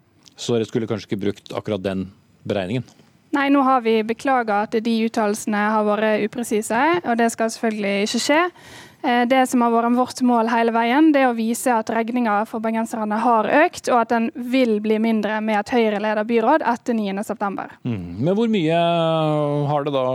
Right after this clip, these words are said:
Speaker 1: kostet, eh, bergenserne å ha sittende byråd i eiendomsskatt?
Speaker 2: Altså, regningen har jo blitt, eh, over to hundre millioner kroner mer i den perioden,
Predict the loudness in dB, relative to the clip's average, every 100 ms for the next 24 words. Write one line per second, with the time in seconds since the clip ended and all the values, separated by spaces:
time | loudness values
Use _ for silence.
0 | -2 -6 -4 -6 -4 -2 0 0 0 -2
1 | -2 -2 -2 -2 -2 -2 -2 -2 -2 -2
2 | -6 -6 -6 -6 -6 -6 -6 -8 -12 -8
3 | -6 -6 -12 -16 -20 -20 _ -20 -20 _
4 | -4 0 0 0 0 2 2 4 4 4
5 | 2 0 -2 2 4 4 4 2 2 4
6 | 2 0 0 0 0 0 0 2 2 0
7 | -2 0 0 2 2 2 2 0 0 0
8 | 0 0 -2 0 0 0 2